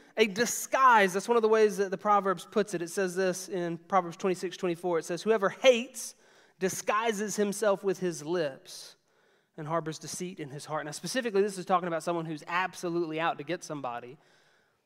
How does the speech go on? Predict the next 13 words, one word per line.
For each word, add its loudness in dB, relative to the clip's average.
But -8
that 0
idea 0
of -6
that -4
we're -6
able -2
to -12
disguise -4
ourselves -6
with -6
our -6
lips. -10